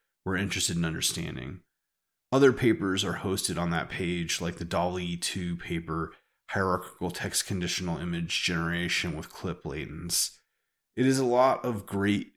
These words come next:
content, and you will get a sense that at one point Open A I was sharing and building a great legacy of published content that helped people really understand where artificial intelligence was going.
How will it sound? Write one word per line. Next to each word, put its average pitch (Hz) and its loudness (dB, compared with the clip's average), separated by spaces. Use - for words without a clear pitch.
content, 85 -2
and 104 2
you 110 4
will 110 4
get 110 2
a 104 2
sense 110 6
that 95 2
at 95 -4
one 107 0
point 104 -2
Open 98 -2
A 87 0
I 82 4
was 85 -2
sharing 87 0
and 85 -4
building 92 0
a 82 -2
great 92 -2
legacy 85 0
of 78 -8
published 85 -2
content 82 -2
that 87 -6
helped 85 -4
people 90 -4
really 85 0
understand 80 -4
where 71 -4
artificial 95 0
intelligence 80 -2
was 82 -6
going. - -10